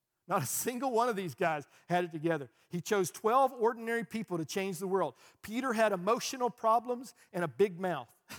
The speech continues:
<laughs> Judas was a backstabber, right? James and John were elitists and full of pride. But Jesus still invited them to follow him at their worst, at their brokenness, in their brokenness.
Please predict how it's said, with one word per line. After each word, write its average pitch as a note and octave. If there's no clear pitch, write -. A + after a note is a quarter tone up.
<laughs> -
Judas B3
was G#3
a F#3
backstabber, D#3
right? G3
James A3+
and A3+
John B3
were F#3+
elitists A3
and D#3+
full G3+
of F#3+
pride. E3
But E3
Jesus G#3+
still G3
invited E3+
them D#3
to D#3+
follow F3
him C#3+
at G3
their B3+
worst, C4
at F3
their G#3
brokenness, F3+
in C#4+
their C4+
brokenness. G#3